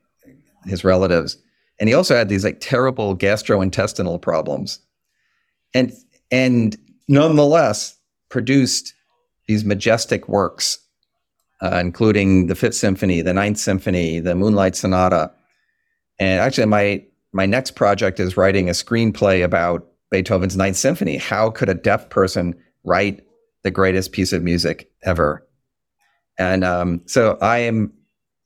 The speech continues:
just continuously inspired by Beethoven, that when, when you confront things that seem,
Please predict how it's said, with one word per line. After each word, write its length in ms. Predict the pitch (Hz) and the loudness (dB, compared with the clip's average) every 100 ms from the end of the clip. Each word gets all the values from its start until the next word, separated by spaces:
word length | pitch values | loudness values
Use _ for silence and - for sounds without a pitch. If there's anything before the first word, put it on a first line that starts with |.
| _ 101 | _ -6
just 200 | 107 - _ _ _ _ _ _ _ _ - | -6 -6 _ _ _ _ _ _ _ _ -8
continuously 1160 | 113 104 98 - 143 127 104 104 101 92 - - _ _ - | -2 -2 -2 0 2 2 0 0 2 2 0 -8 _ _ -6
inspired 720 | 92 - 104 101 95 90 87 | -6 0 2 4 2 -2 0
by 140 | 90 | -2
Beethoven, 720 | 85 95 95 98 87 82 78 - _ _ - | 0 -2 0 0 0 -2 -6 -10 _ _ -2
that 320 | 87 - _ _ _ - | -2 -2 _ _ _ -8
when, 600 | 98 101 107 107 104 104 _ _ _ _ | 0 2 2 2 2 -2 _ _ _ _
when 160 | 107 104 | 0 0
you 60 | |
confront 640 | 104 107 92 - 127 123 - _ _ _ _ - | 0 -4 -4 -2 0 0 -4 _ _ _ _ -4
things 220 | 113 107 | -2 0
that 160 | 98 | 0
seem, 560 | - 117 110 107 101 | -2 0 2 4 2